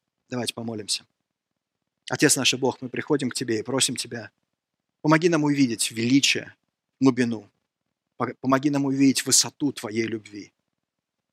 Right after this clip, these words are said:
чтобы в осознании того прощения, что было даровано нам, Господь, мы могли прощать.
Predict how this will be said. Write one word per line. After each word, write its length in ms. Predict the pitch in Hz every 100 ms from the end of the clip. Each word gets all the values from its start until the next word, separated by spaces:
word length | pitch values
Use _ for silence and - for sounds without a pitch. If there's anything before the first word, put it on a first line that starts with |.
| -
чтобы 260 | - 127
в 80 | 131
осознании 600 | 131 147 - 143 160 151
того 220 | 139 139
прощения, 480 | 147 139 - 165 147
что 140 | - 135
было 200 | 139 131
даровано 480 | 135 151 147 143
нам, 260 | 143 139 120
Господь, 460 | 110 - - 120 123
мы 120 | 135
могли 300 | 135 120 127
прощать. 640 | - 113 - 110 - -